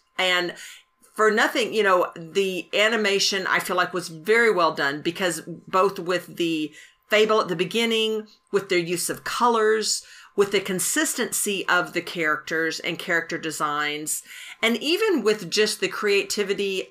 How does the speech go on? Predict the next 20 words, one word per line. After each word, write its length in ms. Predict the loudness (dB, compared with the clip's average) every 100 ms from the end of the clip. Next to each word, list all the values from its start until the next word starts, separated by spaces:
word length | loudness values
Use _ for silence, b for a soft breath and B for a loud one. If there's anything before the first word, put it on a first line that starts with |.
| -4
and 420 | 0 0 -2 -4
the 480 | -4 -2 -2 -4 -6 B B B 0
artistry 760 | 4 4 2 0 0 0 2
of 260 | 2 2 2
making 720 | 0 0 0 -2 -2 -2 -6
each 260 | -6 -6 -6
of 80 | -4
the 80 | -4
warrens 760 | -2 2 2 2 0 -2 -4 -4
and 180 | -4 -4
the 60 |
different 580 | -2 -4 -2 -2 -2 -6 -2
rabbit 420 | 2 2 2 -4
groups 500 | -4 -2 -2 -4 -8 -10 B B
distinct, 560 | -2 -2 0 0 0 -2
so 400 | 0 2 2 0
that, 360 | 0 0 0
you 100 | 0 2
know, 120 | 4
with 220 | 2 0